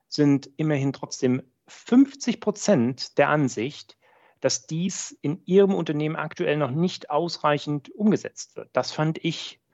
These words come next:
überraschend. Insbesondere fällt auf,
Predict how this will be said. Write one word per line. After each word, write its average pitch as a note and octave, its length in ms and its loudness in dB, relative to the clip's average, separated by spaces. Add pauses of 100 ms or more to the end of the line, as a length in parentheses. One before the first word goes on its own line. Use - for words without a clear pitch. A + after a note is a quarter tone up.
(120)
überraschend. A#2 800 0
Insbesondere E3+ 480 2
fällt D#3 300 0
auf, D#3 440 -2